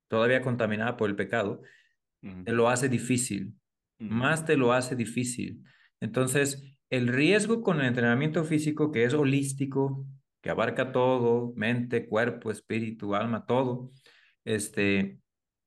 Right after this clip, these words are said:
Speaker 1: es que tú lo estés haciendo como para Dios, pero en realidad es porque te encanta entrenar, porque estás
Speaker 2: Ujú.
Speaker 1: entrenando el cuerpo, porque todo lo que piensas tiene que ver con el cuerpo, el cuerpo, el cuerpo. Entonces, si realmente quieres que sea holístico, tú tienes que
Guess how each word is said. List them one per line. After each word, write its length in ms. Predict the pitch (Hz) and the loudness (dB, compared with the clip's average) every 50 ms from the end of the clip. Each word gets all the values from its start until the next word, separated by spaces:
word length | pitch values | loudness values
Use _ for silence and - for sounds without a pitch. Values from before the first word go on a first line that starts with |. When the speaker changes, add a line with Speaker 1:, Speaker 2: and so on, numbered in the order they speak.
| _ _ _ _ _ _ _ | _ _ _ _ _ _ _
Speaker 1:
es 200 | _ 123 123 120 | _ 0 0 0
que 140 | - - 147 | 2 0 0
tú 240 | 151 147 - - 151 | -2 0 2 2 4
lo 100 | 151 165 | 6 6
estés 300 | 160 156 160 - 170 151 | 4 2 2 0 0 0
haciendo 640 | 175 170 - - - 151 143 165 196 196 170 120 117 117 | 0 0 0 0 -2 0 2 4 4 4 4 4 0 0
como 300 | - 98 101 101 98 - | -2 -2 -2 -2 -2 -2
para 240 | - - - 101 | -4 -2 -2 -4
Dios, 420 | - - 120 139 147 143 135 135 - | -2 0 2 2 2 2 0 -2 -2
pero 160 | - 110 98 | -2 0 0
en 60 | 101 98 | 0 0
realidad 340 | 101 98 98 98 104 117 | 0 0 0 2 2 0
es 60 | 127 127 | -2 -2
porque 240 | - 143 135 - | -6 -6 -6 -6
te 100 | - - | -6 -4
encanta 380 | 98 95 - 98 92 101 107 117 | -4 -4 -2 -2 -2 -2 -2 -6
entrenar, 480 | 120 120 - - - 175 - - - - _ _ _ _ _ | -6 -4 -4 -2 -2 -2 -2 -4 -6 -10 _ _ _ _ _
porque 220 | - 107 104 107 110 | -8 -8 -4 -4 -6
estás 440 | 101 - - 110 113 113 113 - | -6 -2 0 0 0 0 0 -4
Speaker 2:
Ujú. 100 | - 127 | -6 -6
Speaker 1:
entrenando 420 | 127 123 123 104 95 98 101 113 139 | -4 -2 0 0 2 0 0 0 -2
el 100 | 147 143 | -4 -2
cuerpo, 440 | - 202 208 196 185 - - 107 98 | 0 0 2 2 0 -2 -4 -4 -4
porque 380 | 104 101 101 101 98 98 98 | -4 -6 -4 -2 -2 -2 -2
todo 260 | 98 _ 113 117 139 | -2 _ 0 2 2
lo 100 | 156 156 | 2 2
que 100 | 139 131 | 0 -2
piensas 360 | 127 131 139 143 147 - 151 - | -2 -2 -2 -2 -2 -4 -6 -4
tiene 200 | 135 131 131 131 | -4 -4 -4 0
que 80 | 127 | 0
ver 180 | 117 120 127 127 | 2 2 2 0
con 160 | 131 135 135 | -2 -2 -2
el 180 | 123 120 120 120 | -2 -2 -2 0
cuerpo, 340 | 135 156 175 170 156 - | 0 0 0 0 -2 -6
el 80 | 110 101 | -6 -4
cuerpo, 280 | - 131 139 147 - 156 | -2 -2 -2 -2 -2 -4
el 100 | 151 151 | -2 0
cuerpo. 420 | 180 185 208 - - 117 107 - _ - - - _ | 0 -2 -2 -2 -6 -8 -8 -8 _ -20 -20 -20 _
Entonces, 280 | _ _ 135 139 151 - | _ _ 0 0 0 2
si 140 | - 135 123 | 0 0 0
realmente 460 | 117 127 147 185 202 214 - 220 190 | 2 2 2 2 2 0 0 -2 0
quieres 180 | 196 - - | 0 0 0
que 100 | - - | 0 -6
sea 240 | 139 139 147 147 156 | -4 -2 0 2 2
holístico, 720 | 156 151 156 160 156 160 - - 117 - - 107 117 123 - - - - - _ _ _ _ _ | 2 2 2 0 -2 -4 -4 -4 -4 -4 -4 -6 -6 -8 -12 -20 -20 -20 -20 _ _ _ _ _
tú 160 | - 135 131 | -8 -6 -4
tienes 380 | 131 165 170 175 180 185 175 - | -2 0 2 2 2 2 0 0
que 480 | - - 160 151 151 151 156 151 - | 0 2 4 4 4 4 2 0 -8